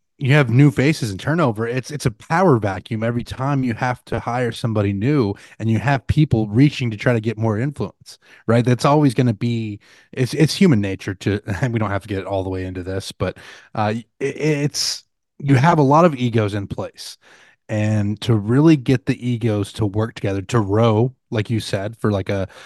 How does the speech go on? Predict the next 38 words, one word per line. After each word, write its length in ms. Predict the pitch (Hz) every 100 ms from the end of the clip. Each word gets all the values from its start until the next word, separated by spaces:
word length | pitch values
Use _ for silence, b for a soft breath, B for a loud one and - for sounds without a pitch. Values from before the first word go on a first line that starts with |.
| B -
uh, 540 | 104 98 92 92 95 - _ _ _ _
how, 220 | - 120 104
how 140 | 113
Texas 380 | 107 107 - 104
State 180 | 117 -
has 240 | 107 95
this 220 | 95 -
year, 300 | 101 92 87 b b b b -
uh, 460 | 110 101 92 85 82 _ _ _ _ _ _ _ -
you 340 | 131 127 139 151
have 300 | - 170 175
to 100 | 160
have 180 | 151 -
somebody 580 | - 127 113 110 104
that 300 | 98 101 101
can 280 | - 107 98 92
speak 640 | - - - 127 113 -
and 140 | 104 101
relate 440 | 98 104 107 -
to 380 | - 113 101 98
all 160 | 95
of 80 | 95
those 300 | 98 98 95
egos, 580 | 110 120 104 98 95 - B B B B B -
and, 240 | 131 135
and 300 | 123 117 113
it's 220 | - 117
a 60 | 135
mixture 520 | 123 143 - - 147
of 220 | 113 98
placating 840 | - - 135 139 151 143 139 139 110
and 100 | 101
also 380 | 107 - 107
just 200 | 101 98
getting 200 | - 95
them 140 | 92 90
in 80 | 85
line. 360 | 87 - -